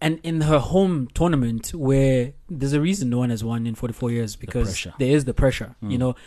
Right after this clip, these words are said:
Speaker 1: And she plays in that final, and the opponent is one who just beat, uh, Swiatek in the, in the, in the semifinals and did so easily, which was to,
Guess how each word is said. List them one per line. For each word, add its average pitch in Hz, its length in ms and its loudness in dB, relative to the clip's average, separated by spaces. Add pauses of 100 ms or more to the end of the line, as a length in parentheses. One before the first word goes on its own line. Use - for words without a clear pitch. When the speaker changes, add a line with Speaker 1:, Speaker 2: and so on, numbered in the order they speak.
(220)
Speaker 1:
And 151 160 -2
she 156 80 -2
plays 190 300 4
in 180 60 0
that 147 120 0
final, 139 640 0
and 131 400 -4 (640)
the 143 160 4
opponent 170 640 6 (100)
is 135 480 0 (280)
one 143 340 0
who 139 580 2 (320)
just 160 200 0 (680)
beat, 127 200 0 (180)
uh, 139 60 -4
Swiatek 123 500 -2
in 123 80 0
the, 117 280 -2
in 127 120 -4
the, 117 60 -2 (100)
in 120 80 -8
the 113 80 -6
semifinals 120 500 -2 (460)
and 156 100 -2
did 240 160 2
so 254 180 6
easily, 120 560 -2
which - 360 0 (120)
was 135 260 0
to, 120 260 -4